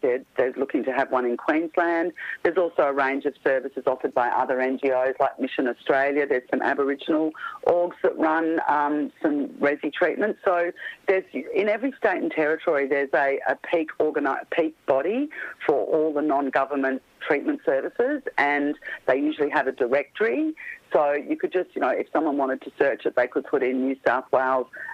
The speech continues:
Alcohol and Other Drug Agency or Alcohol and Other Drugs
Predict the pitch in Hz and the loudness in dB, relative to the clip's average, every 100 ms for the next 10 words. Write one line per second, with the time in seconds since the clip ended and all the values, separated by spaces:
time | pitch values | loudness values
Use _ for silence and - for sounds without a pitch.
0 | - 139 143 139 127 131 120 123 147 139 | 0 0 0 0 2 0 0 0 0 2
1 | 139 131 135 127 - 147 127 139 - 117 | 2 0 -2 -4 -2 0 0 0 0 0
2 | 110 135 - 139 131 120 120 123 127 127 | 0 -2 -2 -2 0 0 -2 0 0 0
3 | 123 | -4